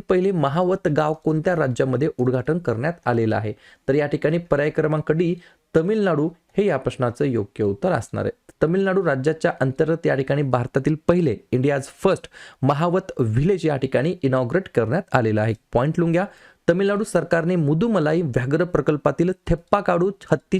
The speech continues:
छावणीमध्ये हत्ती पाळणाऱ्यांसाठी चव्वेचाळीस पूर्णपणे सुसज्ज घरे असलेले भारतातील पहिले महावत गाव या ठिकाणी बांधलेलं आहे. तर पर्याय क्रमांक डी, तमिळनाडू हे या प्रश्नाचं योग्य उत्तर असणार आहे.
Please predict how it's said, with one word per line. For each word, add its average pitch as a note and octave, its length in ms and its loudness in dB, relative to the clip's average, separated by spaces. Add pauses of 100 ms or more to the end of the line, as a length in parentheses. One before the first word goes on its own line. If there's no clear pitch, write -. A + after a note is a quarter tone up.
छावणीमध्ये C3+ 520 0 (400)
हत्ती E3 280 0
पाळणाऱ्यांसाठी D#3+ 960 0 (300)
चव्वेचाळीस D#3+ 640 0 (280)
पूर्णपणे F#3+ 580 0 (300)
सुसज्ज F#3 420 0
घरे D#3+ 380 2 (120)
असलेले C3 480 0 (300)
भारतातील E3+ 520 0 (140)
पहिले C3+ 300 2 (240)
महावत E3+ 540 0 (160)
गाव E3 220 2
या C#3+ 120 0
ठिकाणी B2 340 -2
बांधलेलं A#2 500 0
आहे. G#2+ 160 -2
तर - 220 -8
पर्याय C#3 240 0
क्रमांक D3 360 -2
डी, F#3 220 2 (340)
तमिळनाडू F#3 420 0 (240)
हे G3+ 80 2
या D#3+ 120 2
प्रश्नाचं A#2+ 460 -2
योग्य G#2+ 380 0
उत्तर G#2 300 0
असणार G#2+ 360 -2
आहे. - 80 -4